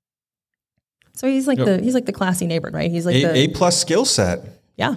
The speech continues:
Speaker 2: Really, yeah, he
Speaker 1: Yeah.
Speaker 2: really got beyond the, the L S D and marijuana and into a whole new world here.
Speaker 1: Yeah. I mean, he, you know, he was, he was in his career.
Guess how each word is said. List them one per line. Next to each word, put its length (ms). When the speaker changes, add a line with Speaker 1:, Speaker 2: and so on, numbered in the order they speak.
Speaker 2:
Really, 240
yeah, 180
he 60
Speaker 1:
Yeah. 60
Speaker 2:
really 200
got 220
beyond 340
the, 320
the 120
L 200
S 140
D 160
and 120
marijuana 560
and 100
into 640
a 60
whole 200
new 120
world 300
here. 180
Speaker 1:
Yeah. 160
I 80
mean, 160
he, 300
you 100
know, 80
he 140
was, 320
he 100
was 140
in 60
his 100
career. 420